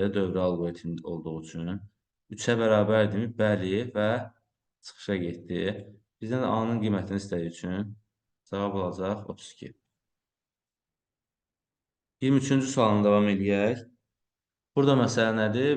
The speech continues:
Word iki min on doqquz prosesoru haqqında fikirlərdən doğru olanları seçin. Yazır ki, sənədə Excel sənədi əlavə edib, Word sənədinə Excel əlavə edib, hesablamalar aparmaq mümkündür. Bu doğru seçimdir.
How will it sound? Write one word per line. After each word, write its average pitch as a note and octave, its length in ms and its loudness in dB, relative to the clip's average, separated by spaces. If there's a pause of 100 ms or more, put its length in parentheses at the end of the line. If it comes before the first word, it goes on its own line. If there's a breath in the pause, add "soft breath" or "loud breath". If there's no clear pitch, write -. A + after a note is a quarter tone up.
Word C#3+ 240 2
iki B2 160 -6
min B2 140 0
on A#2 100 2
doqquz A2+ 260 -6
prosesoru G#2+ 640 2
haqqında G2+ 460 2 (200)
fikirlərdən A2 640 0
doğru A2 300 2
olanları G2 400 0
seçin. A#2 320 -10 (420)
Yazır C3 220 4
ki, D3+ 160 -6
sənədə C3 360 4 (120)
Excel B2 320 0
sənədi G#2+ 480 -2
əlavə G#2 480 2
edib, F#2 420 -4 (220)
Word G2 260 -4
sənədinə E2+ 460 -6
Excel F#2+ 240 -4
əlavə F2+ 320 -4
edib, B2 260 -4 (260)
hesablamalar B2 640 4
aparmaq A#2+ 400 0
mümkündür. F2+ 480 -6 (300)
Bu D#3+ 120 -2
doğru B2+ 260 8
seçimdir. F#2 760 0